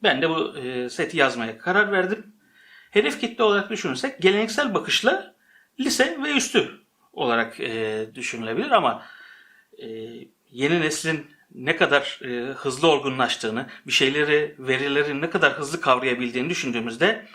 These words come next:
gerçekten meraklı bir çocuksa çok da erken yaşta bile bu seti rahatlıkla tamamlayabilir ve pek çok şey bunda öğrenebilir. Ve sadece çocuklar ve gençlerle de ilgili değil. Eğer, e, yıllardır Arduino projeleriyle ilgileniyorsanız, bir yetişkinseniz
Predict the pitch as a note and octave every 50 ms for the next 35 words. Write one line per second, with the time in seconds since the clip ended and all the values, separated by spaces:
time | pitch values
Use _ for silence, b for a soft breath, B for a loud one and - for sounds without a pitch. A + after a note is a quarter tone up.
0 | B B B B B B B - F#3 F#3 - F3 - - D#3 C#3+ D3 D3+ D3+ D#3
1 | D#3 - D3 C3 - C3+ A#2+ A#2 A#2+ - - G3 G3+ G3+ - - - E3+ E3+ -
2 | D#3 C3 C3 - - D#3+ C3 A#2 A#2 - - B2 A2+ B2+ D3+ D#3 C#3 C3+ - -
3 | A#2 - - D#3+ D#3 - - - - - _ _ _ - D#3 D#3 C3+ A#2+ - -
4 | - - A#2+ - - D3+ E3 E3+ E3 E3 D#3+ D3+ D3+ E3+ F3 F3+ D3+ C3+ D3 D#3
5 | - - - - _ - - D#3 - - C3 A#2 - - C#3+ B2+ B2+ C#3 D#3 D#3+
6 | C3+ C3 B2+ A#2+ A#2+ A2+ A2 A2 - B B B B - E3+ E3 - A3+ A#3 G#3
7 | G#3 - - F#3 F3 F3+ F3+ - A3 G#3 G3+ G3 F#3+ F#3+ F#3+ F#3 - - A3 G#3+
8 | G#3+ G#3 - C3+ A#2+ A#2 A#2 A2+ A2+ A2+ A2 G#2+ A#2 A2+ A2+ B B B B B
9 | B B B B - C#3+ D3 E3 D#3+ - - - - - D3+ C3 B2+ B2 B2+ C#3+
10 | E3 F#3 G3+ G#3 G3+ E3 D#3 D#3+ - - D#3 D3+ C#3+ - F#3 F3 E3+ E3+ - E3
11 | D3+ D3 - E3+ D#3+ D#3 D3+ D3+ D3 C#3+ C#3+ - D#3 D3 C3+ C#3+ C#3+ C#3 D3+ D3
12 | B2+ B2 B2+ A#2+ A#2+ A#2+ C3+ C3+ C3+ C#3 C#3 - - G3 E3 - - B2 B2 F3+
13 | G3 - B